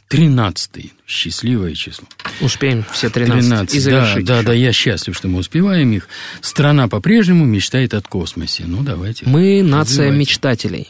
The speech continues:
Speaker 2: Несмотря на то, что есть огромный запрос, чтобы величие соответствовало, величие внешнеполитическое соответствовало, а, м, вот тому куску булки и машине в гараже, и квартире,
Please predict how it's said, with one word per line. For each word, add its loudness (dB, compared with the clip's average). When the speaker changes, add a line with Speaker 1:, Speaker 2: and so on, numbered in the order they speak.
Speaker 2:
Несмотря 0
на 0
то, -2
что -6
есть -2
огромный 0
запрос, 0
чтобы 0
величие 0
соответствовало, -2
величие 0
внешнеполитическое -2
соответствовало, -2
а, -4
м, -8
вот -6
тому 0
куску -2
булки 2
и -8
машине 2
в 0
гараже, -2
и -4
квартире, -2